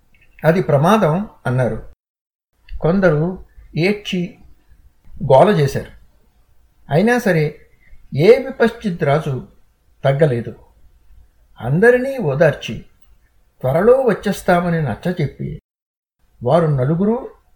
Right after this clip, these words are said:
ముందుకు సాగారు. సముద్ర జలం దగ్గరికి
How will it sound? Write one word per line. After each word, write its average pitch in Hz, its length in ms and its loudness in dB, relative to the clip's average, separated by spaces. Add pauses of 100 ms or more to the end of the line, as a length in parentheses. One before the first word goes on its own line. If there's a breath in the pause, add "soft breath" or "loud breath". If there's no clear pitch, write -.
(140)
ముందుకు 151 320 0
సాగారు. 120 460 -2 (1040)
సముద్ర 233 500 0
జలం 214 380 2
దగ్గరికి 175 680 -4